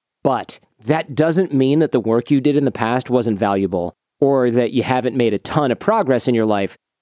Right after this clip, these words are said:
These thoughts could just be one more thing to work through, or they could be an expression of some potential emotional residue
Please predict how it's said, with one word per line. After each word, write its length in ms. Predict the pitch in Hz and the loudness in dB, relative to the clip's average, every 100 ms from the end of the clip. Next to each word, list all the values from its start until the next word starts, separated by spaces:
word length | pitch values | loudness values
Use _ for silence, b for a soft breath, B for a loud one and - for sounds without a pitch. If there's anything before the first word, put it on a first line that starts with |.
| _ _ - | _ _ -10
These 340 | 113 214 - | 0 0 2
thoughts 280 | 208 196 - | 0 0 0
could 140 | 185 | 0
just 160 | 147 147 | 0 0
be 120 | 160 | 0
one 280 | 110 139 151 | 2 0 2
more 200 | 143 131 | 2 0
thing 220 | 151 139 | 0 0
to 80 | 110 | 0
work 260 | 104 139 - | 2 0 0
through, 320 | 147 147 143 _ _ _ | 0 2 0 _ _ _
or 260 | 139 180 247 - | 0 2 0 0
they 180 | 123 165 | -2 0
could 160 | 180 | 0
be 140 | 156 180 | 2 0
an 60 | |
expression 460 | 175 - 170 165 185 | 0 -2 -2 0 0
of 80 | 156 | 0
some 180 | 175 | -2
potential 640 | 165 165 - 165 - 180 - | -2 -4 -2 -4 0 0 0
emotional 640 | 139 131 123 151 - 156 110 | 0 2 2 2 0 0 0
residue 680 | 104 131 170 127 101 98 | 0 0 2 0 0 0